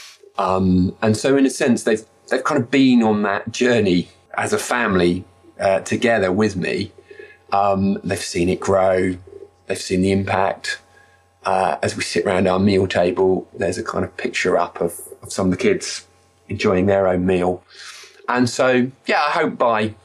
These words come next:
by osmosis, if not by, uh, me kind of ramming these points down their throats,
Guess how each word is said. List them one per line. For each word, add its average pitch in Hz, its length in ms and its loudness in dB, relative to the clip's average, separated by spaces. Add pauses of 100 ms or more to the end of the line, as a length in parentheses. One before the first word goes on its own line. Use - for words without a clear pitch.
(760)
by 131 140 2
osmosis, 123 680 0
if 113 180 -2
not 117 260 0
by, 104 440 0 (340)
uh, 110 340 -2
me 107 220 2
kind 107 240 0
of 101 300 -2
ramming 110 440 0
these 104 180 0
points 110 380 0
down 107 240 0
their 101 140 2
throats, 98 440 0